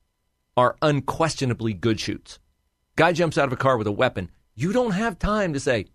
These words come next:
"Hmm, I wonder if that's a real weapon. I wonder if that weapon's loaded. I wonder if he's gonna use that weapon on me. I wonder if he's a good shot." These are all questions you don't have time to really think about because,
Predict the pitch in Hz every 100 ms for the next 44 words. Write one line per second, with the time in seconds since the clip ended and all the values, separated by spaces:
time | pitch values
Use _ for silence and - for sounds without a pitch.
0 | - 247 165 98 - _ _ _ _ _
1 | _ - 156 233 - 147 113 92 120 156
2 | 92 - - - _ _ _ _ _ 92
3 | 73 64 73 87 90 117 165 135 139 220
4 | - - _ _ _ _ - 143 185 196
5 | 170 208 170 233 214 - 214 226 233 226
6 | 302 - _ _ _ - 95 127 147 196
7 | 226 233 - 311 190 - _ _ - 185
8 | 226 247 254 - 240 220 214 185 190 196
9 | 185 - 165 160 151 135 - _ _ _
10 | _ _ _ 131 120 - 208 180 117 95
11 | 120 - 185